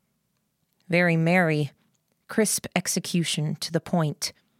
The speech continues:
I wondered if she didn't want to look brittle in front of me. Were the tears and the human side of Mary reserved for her best friend now?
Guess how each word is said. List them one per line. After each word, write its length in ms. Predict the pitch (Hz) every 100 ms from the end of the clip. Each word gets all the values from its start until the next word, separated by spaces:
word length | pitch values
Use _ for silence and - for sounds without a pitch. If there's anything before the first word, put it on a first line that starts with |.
| _ _ _ _ _ -
I 100 | 165
wondered 320 | 160 254 190
if 100 | 156
she 160 | - 156
didn't 240 | 170 165
want 180 | 165 165
to 60 | 160
look 200 | 156 - -
brittle 360 | 165 190 160
in 120 | 156 151
front 240 | 170 160
of 140 | 147
me. 240 | 160 156 151 _ _ _ _ _ _ _ -
Were 120 | 185
the 100 | 165
tears 640 | - - 196 214 214 -
and 160 | 185 160
the 40 |
human 380 | 151 190 196 196
side 320 | - 180 180
of 120 | 170
Mary 400 | 165 165 175 180
reserved 760 | 170 160 147 165 160 185 196 -
for 140 | -
her 120 | 151 151
best 300 | 180 170 -
friend 440 | 151 160 175 190
now? 420 | 202 214 226 214